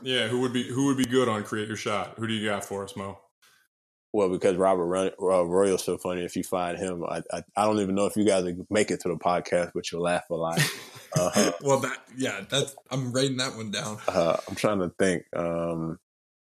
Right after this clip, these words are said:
Speaker 2: oh, and he's highly intelligent too, so you're, you're gonna learn a lot of things. That's, that's what makes it, like, the weirdest thing in the world. He'll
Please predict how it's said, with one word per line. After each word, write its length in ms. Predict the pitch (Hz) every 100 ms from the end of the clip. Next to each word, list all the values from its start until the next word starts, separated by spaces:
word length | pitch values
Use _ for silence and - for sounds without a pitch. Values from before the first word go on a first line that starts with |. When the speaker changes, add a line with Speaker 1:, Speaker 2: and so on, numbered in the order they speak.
| - - - -
Speaker 2:
oh, 120 | 113
and 200 | 101 107
he's 220 | 101 135
highly 300 | 113 101 87
intelligent 480 | 85 95 87 82 78
too, 100 | 90
so 100 | 80
you're, 120 | 85
you're 140 | 82 87
gonna 200 | 87 80
learn 320 | 87 85 78 -
a 80 |
lot 220 | 82 78 78
of 100 | 73
things. 240 | 78 78
That's, 240 | 82 80 -
that's 180 | - -
what 80 | -
makes 260 | 82 -
it, 40 | -
like, 300 | 73 80 80 _ - - _ _
the 100 | -
weirdest 400 | 87 92 87 82
thing 160 | - 87
in 60 | 82
the 60 |
world. 260 | 80 82 80
He'll 320 | 90 82 80